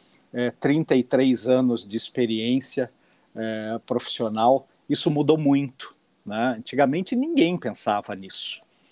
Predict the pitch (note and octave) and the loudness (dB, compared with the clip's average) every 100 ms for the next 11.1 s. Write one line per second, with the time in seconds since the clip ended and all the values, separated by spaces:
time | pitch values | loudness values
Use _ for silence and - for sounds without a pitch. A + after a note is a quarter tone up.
0 | _ C3 F3+ D3+ E3 A#3 A#3 A3 - D3 | _ -4 -2 -2 0 2 2 0 2 4
1 | D#3 C#3 D3+ - _ _ - B2+ - D3 | 4 4 0 -4 _ _ -10 -10 -4 -4
2 | C#3+ B2+ - C3 C3+ - C#3+ B2 C3 C3+ | -4 -6 -2 0 -2 -4 -6 -4 -4 -4
3 | - C#3 B2+ B2 B2 A#2+ - B2 - - | -2 0 0 2 0 0 0 -2 -2 -4
4 | A2+ B2 - - C3 B2 C3 A#2+ A#2+ B2 | -4 -4 -8 -6 -4 -2 0 2 2 0
5 | C3 B2 A#2 A2+ A2 A2 _ _ _ - | 0 0 0 -2 -6 -8 _ _ _ -10
6 | A#2+ B2 - C#3 C3 B2+ B2+ A2 B2+ B2 | -4 -2 2 2 2 -2 -2 0 2 2
7 | A#2 A#2+ - A#2 A#2+ B2+ C3 B2 A#2+ B2+ | 2 0 0 -2 0 0 -4 0 2 4
8 | C3 B2 A#2+ A#2+ A2+ A#2 A#2+ A#2+ A2+ - | 4 2 -2 -4 -2 -2 0 -2 -4 -4
9 | B2+ C3+ B2 - C3 C3 B2+ D3 - D3 | -4 -4 -4 0 0 0 2 0 4 2
10 | D3 C#3 B2 - - C3+ C3+ - A2 - | 2 0 -2 -2 -2 0 0 -4 -12 -12